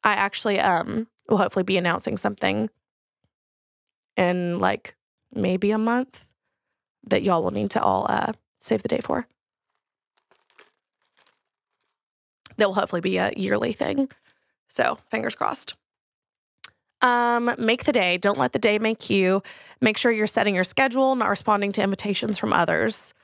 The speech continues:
I think this really depends on what you do and your job and everything else, because sometimes your job is responding to others and making sure that you fit them into yours, or you fit into their schedule. Um, if you meet a jerk once a month,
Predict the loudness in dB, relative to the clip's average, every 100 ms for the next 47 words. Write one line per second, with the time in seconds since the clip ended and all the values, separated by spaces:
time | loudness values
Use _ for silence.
0 | _ _ _ _ _ _ _ _ _ _
1 | _ _ _ _ _ _ _ _ _ 2
2 | 2 2 0 2 2 0 0 -2 0 0
3 | 0 0 -2 -2 0 0 -2 -6 _ _
4 | -20 -20 -10 -2 0 0 -2 -2 0 2
5 | 2 2 0 -2 -2 -2 -2 -2 -2 -8
6 | -4 -2 2 2 0 -2 0 -2 -2 -2
7 | 0 0 0 0 0 2 0 0 -2 0
8 | 0 -2 0 0 0 -2 -8 -14 -20 -20
9 | 0 0 2 -2 -2 -2 0 0 2 0
10 | -2 -6 -2 -2 0 -2 0 0 0 0
11 | -4 -4 -2 0 -2 0 0 0 -2 0
12 | 0 0 -2 0 0 0 -2 0 0 -2
13 | -10 -20 -20 -20 _ 0 2 2 -2 -4
14 | 0 0 2 2 2 0 0 0 0 2
15 | 2 0 -4